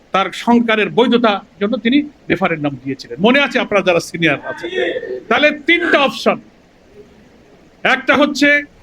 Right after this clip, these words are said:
লিগ্যাল ফ্রেমওয়ার্ক, আর একটা হচ্ছে অর্ডিন্যান্স জারি করা, আর একটা হচ্ছে রেফারেন্ডাম। তিনটা সুযোগ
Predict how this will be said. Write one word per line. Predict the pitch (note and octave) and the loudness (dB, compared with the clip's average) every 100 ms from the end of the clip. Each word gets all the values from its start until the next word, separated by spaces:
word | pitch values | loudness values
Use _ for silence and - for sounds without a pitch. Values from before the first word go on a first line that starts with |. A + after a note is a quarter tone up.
| - _ _ - | -20 _ _ 0
লিগ্যাল | F#3+ B3 C4+ B3 | 2 4 4 4
ফ্রেমওয়ার্ক, | C#4 C#4 C#4 C#4+ - _ _ _ _ _ _ - | 4 6 4 2 -8 _ _ _ _ _ _ -4
আর | G#3 B3 | 0 0
একটা | A#3+ A#3 | 0 0
হচ্ছে | A3+ G3+ | 2 2
অর্ডিন্যান্স | A3 C#4 C4+ B3 | 4 4 4 4
জারি | C#4 D4 | 2 2
করা, | C#4+ D4+ D4 _ _ _ _ _ _ F3+ | 2 0 -4 _ _ _ _ _ _ -2
আর | A3 | -2
একটা | A3 G3 | 0 0
হচ্ছে | G3 F3+ | 2 2
রেফারেন্ডাম। | F3+ E3 C#3 B2 A2+ - _ _ _ _ _ _ _ _ _ _ | 2 -2 -4 -6 -10 -16 _ _ _ _ _ _ _ _ _ _
তিনটা | D4+ F4 F4 F#4 E4 | 2 2 4 4 6
সুযোগ | E4 F4 | 4 4